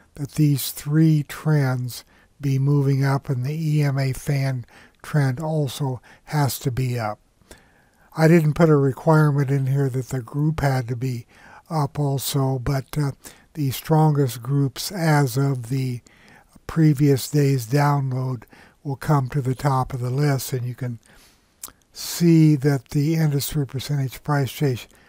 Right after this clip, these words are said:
one day yesterday was up three point zero eight percent, followed by two point six one percent, and that would be healthcare facilities.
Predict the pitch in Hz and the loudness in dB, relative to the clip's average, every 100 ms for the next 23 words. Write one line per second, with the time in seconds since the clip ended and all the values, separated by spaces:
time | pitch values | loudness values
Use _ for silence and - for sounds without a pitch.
0 | _ _ _ _ _ _ 151 156 139 139 | _ _ _ _ _ _ 2 4 4 2
1 | 135 143 143 - 139 131 131 123 120 139 | 2 2 0 -2 -4 -2 -2 -4 -4 -4
2 | - - 143 139 - 135 131 139 - 143 | -6 -8 -4 -4 -4 -6 -6 -6 -10 -10
3 | 135 151 131 135 143 - 135 113 - 151 | 0 0 2 0 -2 -4 -8 -6 -2 -2
4 | 143 - 165 151 139 120 139 127 _ - | -2 -6 -2 0 0 0 -2 -2 _ -20
5 | _ _ - 170 - 156 135 - 151 - | _ _ -4 -4 0 0 0 -2 -4 -2
6 | 147 147 135 135 117 147 139 131 135 135 | -2 0 -2 -6 -4 -2 0 -2 -2 -2
7 | 139 135 143 - - _ _ _ _ - | -4 -4 -8 -8 -20 _ _ _ _ -4
8 | 147 113 143 147 - - 139 131 - 127 | -2 0 0 0 -2 -6 -4 -4 -6 -8
9 | - 139 127 120 123 - | -4 -4 -4 -8 -14 -18